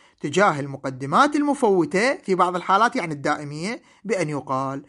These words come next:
إن هذه المسؤولية تثبت في كل حالة يكون دخل القدرة فيها عقلياً لا شرعياً. وبذلك يتبين أن لك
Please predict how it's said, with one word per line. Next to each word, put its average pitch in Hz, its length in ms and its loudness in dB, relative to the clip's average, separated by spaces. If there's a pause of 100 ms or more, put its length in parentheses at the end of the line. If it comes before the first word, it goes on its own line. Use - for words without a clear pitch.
(340)
إن 214 180 2
هذه 147 420 -2
المسؤولية 139 560 -6
تثبت 139 460 -4
في 135 140 -12
كل 160 280 -4
حالة 156 380 0
يكون 131 440 -10
دخل 175 240 -4
القدرة 131 400 -8
فيها 143 280 -4
عقلياً 196 540 -4 (280)
لا 147 140 -4
شرعياً. 139 560 -18 (400)
وبذلك 214 440 -2
يتبين 180 500 -4
أن 180 120 -4
لك 202 400 -4